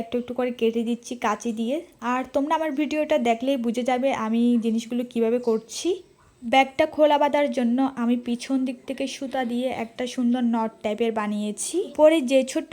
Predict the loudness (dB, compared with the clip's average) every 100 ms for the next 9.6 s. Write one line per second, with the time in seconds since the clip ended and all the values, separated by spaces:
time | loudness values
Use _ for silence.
0 | 0 0 4 2 4 4 4 2 2 0
1 | 0 0 0 -2 0 0 0 -4 -2 0
2 | 2 4 2 0 -4 -2 -2 -2 -4 -2
3 | -2 -2 0 -2 0 -2 -2 -4 -4 -4
4 | -4 -2 -2 -2 -2 -2 -6 -6 -2 2
5 | 2 2 -2 -4 -8 -6 -2 -2 -2 -4
6 | -2 -2 -4 -10 _ 4 4 6 8 8
7 | 6 2 2 2 2 2 2 -2 -2 2
8 | 2 4 2 2 0 -2 -2 -2 -2 -4
9 | -4 -2 0 0 -2